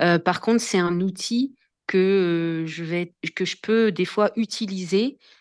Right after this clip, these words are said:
quand, euh, par exemple, je fais ce qu'on appelle l'analyse des transits, donc, euh, les prévisions annuelles. Donc là, j'ai beaucoup de gens qui m'appellent en disant, « Je voudrais faire mes prévisions de deux mille vingt-quatre personnalisées. » Donc, on va aller regarder la position des planètes dans le système solaire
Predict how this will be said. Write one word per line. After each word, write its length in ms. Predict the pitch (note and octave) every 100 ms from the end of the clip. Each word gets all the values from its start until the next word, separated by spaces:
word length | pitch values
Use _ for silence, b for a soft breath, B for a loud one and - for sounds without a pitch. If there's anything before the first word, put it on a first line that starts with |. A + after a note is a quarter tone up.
| b
quand, 300 | - G3 G3
euh, 140 | F3+ E3+
par 180 | F3+ F3
exemple, 440 | E3+ G3+ - F3+
je 140 | -
fais 100 | -
ce 80 | F#3
qu'on 120 | -
appelle 260 | E3+ E3+ F3+
l'analyse 420 | E3+ F3 F3 F#3
des 120 | F3+
transits, 720 | E3+ - F3 D#3+ A#3+ - - - _ b b b
donc, 320 | - F3+ E3+ F3+
euh, 120 | E3+
les 160 | E3
prévisions 640 | E3 - G3 F3+ F#3 G3 F#3+
annuelles. 640 | F3+ F3+ F3 F3+ A#3 B3 D#3 _ _ _ _
Donc 140 | D3+ F#3
là, 80 |
j'ai 80 | F3
beaucoup 240 | D#3 E3+ F3
de 40 |
gens 120 | F#3+
qui 160 | F#3+ F3
m'appellent 320 | D#3 F#3 F#3
en 60 | F3
disant, « 240 | D#3+ F3
Je 60 | E3+
voudrais 200 | - E3+
faire 160 | F#3
mes 120 | F3 E3
prévisions 480 | - E3+ F3 F3+
de 100 | F3
deux 140 | E3 E3+
mille 180 | E3+ D#3+
vingt-quatre 580 | E3 E3 A3 C#4 - - B B -
personnalisées. » 920 | G3 - F#3+ F3 E3+ E3 E3+ B3 - B B B B -
Donc, 180 | F3
on 60 | F3+
va 80 | F3
aller 140 | E3+
regarder 480 | E3+ F3 E3 F#3+ G3
la 120 | E3+
position 540 | - F3+ E3 - G3 F#3+
des 140 | E3+
planètes 720 | - F#3 F#3+ G3+ G3 - -
dans 120 | G3
le 60 | G3+
système 480 | - F3+ - F#3+ F3+
solaire 560 | - F3+ F#3 F#3+ F3+